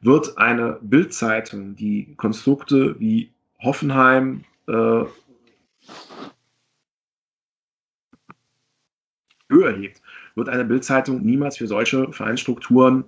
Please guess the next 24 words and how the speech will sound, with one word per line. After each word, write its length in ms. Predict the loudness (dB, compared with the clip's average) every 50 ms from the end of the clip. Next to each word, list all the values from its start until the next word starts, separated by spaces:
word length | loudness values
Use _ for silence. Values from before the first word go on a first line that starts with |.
| _ -6
ein 140 | -4 -4 -2
Herz 260 | -2 -4 -4 -2 -2
haben 260 | -2 -2 -2 -4 -6
und 160 | -8 -4 -2
dementsprechend 580 | -2 -2 -2 -2 -2 -2 -2 -2 -2 -6 -8 -10
auch 140 | -10 -6 0
nie 300 | 2 4 4 4 2 0
dafür 260 | -2 -2 -2 -2 -2
schreiben. 360 | 0 0 2 2 0 0 -4 -10 _ _ _ -20 -18 -18 -16 -16 -16 -16 -16 -18 -20 _ _
Äh, 260 | 4 4 6 4 4 4
da 140 | 2 2
sein 160 | 2 2 0 2
Vorstand 440 | 2 2 2 4 4 4 2 2
sicherlich 520 | 0 -2 -2 0 0 0 0 -2 -6 -10 -4
trotzdem 560 | -2 -2 -2 -2 -2 0 0 2 2 2 0
mit, 200 | -2 -4 -6 -8
äh, 200 | -8 -8 -6 -4
der 100 | -4 -2
Bild-Zeitung 640 | -2 0 -2 -2 -2 -2 -4 -2 -2 -4 -6 -6 -4
reden 420 | -2 -2 0 0 0 -2 -2 2
muss, 540 | 4 4 4 4 2 -4 -12 -14 -18 -20 _ -6
ähm, 800 | -2 0 2 4 4 4 2 2 2 0 0 0 -2 -4 -6 -8 -10
ist 180 | -10 -4 -2
das 200 | -2 -2 0 0